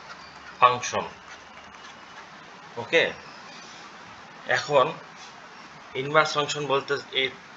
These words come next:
তাহলে ইনভার্স ফাংশনের সংজ্ঞা অনুসারে তাহলে এমন একটা ফাংশন পাওয়া যাবে যেটা জি হবে,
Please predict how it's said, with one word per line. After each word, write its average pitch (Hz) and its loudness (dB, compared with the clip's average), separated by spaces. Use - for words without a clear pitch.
তাহলে 127 6
ইনভার্স 139 2
ফাংশনের 143 4
সংজ্ঞা 131 4
অনুসারে 120 4
তাহলে 120 4
এমন 143 6
একটা - 2
ফাংশন 135 2
পাওয়া 127 10
যাবে 123 4
যেটা 120 4
জি 135 -4
হবে, 120 6